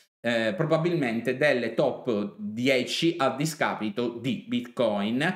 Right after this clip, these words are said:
eh, che in quel caso, oh, sarebbe più, mm, eh, tranquillo. Però, ragazzi,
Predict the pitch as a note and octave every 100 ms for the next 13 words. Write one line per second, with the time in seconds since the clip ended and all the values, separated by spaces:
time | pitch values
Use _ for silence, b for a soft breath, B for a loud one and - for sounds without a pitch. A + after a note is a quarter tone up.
0 | B B - A2+ A2 C#3 A2 B2+ D3 -
1 | C#3+ B2+ B2+ B2+ B2 A2+ A2 G#2+ G#2 G#2
2 | - C3 B2 A#2+ A#2 - B2 A#2 A2 -
3 | A2 G#2+ G2+ G2 F#2+ F#2 A#2 A2+ - G#2
4 | F#2 F#2 G2 - D3+ D3+ C3 B2+ C#3 A2
5 | - - G2+